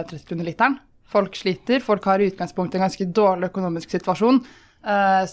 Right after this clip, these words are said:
det er mye, og det er ikke bare bensinprisen heller, det er matprisen og prisene på alt som stiger. Eh, så det er klart at det er negativt. Påvirker, altså det rammer skjevt. Det er spesielt kjipt for folk i distriktene, folk som har lite penger fra før av.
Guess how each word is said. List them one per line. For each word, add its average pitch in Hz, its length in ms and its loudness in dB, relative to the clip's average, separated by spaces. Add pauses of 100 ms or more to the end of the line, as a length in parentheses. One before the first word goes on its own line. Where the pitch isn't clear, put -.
det 196 60 4
er 196 100 0
mye, 214 400 4
og 202 160 0
det 190 320 -10
er 196 80 -2
ikke 208 80 -6
bare 208 160 4
bensinprisen 190 480 -6
heller, 214 160 2
det 208 80 2
er - 60 2
matprisen 180 360 -4
og 175 140 -2
prisene 175 240 -4
på 190 80 2
alt 226 160 -4
som 240 80 -2
stiger. 262 240 2 (480)
Eh, 214 480 4
så - 80 -8
det 214 80 4
er 202 160 0
klart 185 160 0
at 190 160 0
det 180 80 4
er 180 160 2
negativt. 175 480 -4 (340)
Påvirker, 208 560 2
altså 202 160 0
det 208 140 4
rammer 185 260 -2
skjevt. 311 460 0
Det 226 80 0
er 208 80 -2
spesielt 196 340 -2
kjipt 196 140 -8
for 196 140 -6
folk - 120 -10
i 190 80 -4
distriktene, 202 540 -2
folk 196 240 -2
som 196 100 0
har 202 80 2
lite 196 240 -4
penger 185 240 -2
fra 190 80 0
før 185 280 2
av. 285 100 -8